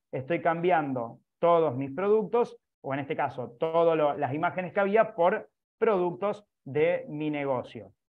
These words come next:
¿sí? Lo mismo pueden hacer si quieren cambiar el logo y pueden poner el logo que ustedes quieran. Por ejemplo, en este caso vamos a elegir el de Envíalo Simple,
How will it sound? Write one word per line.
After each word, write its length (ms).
¿sí? 320
Lo 160
mismo 360
pueden 360
hacer 580
si 180
quieren 420
cambiar 400
el 160
logo 480
y 80
pueden 400
poner 240
el 180
logo 300
que 60
ustedes 400
quieran. 320
Por 120
ejemplo, 540
en 140
este 200
caso 260
vamos 220
a 40
elegir 280
el 100
de 60
Envíalo 420
Simple, 580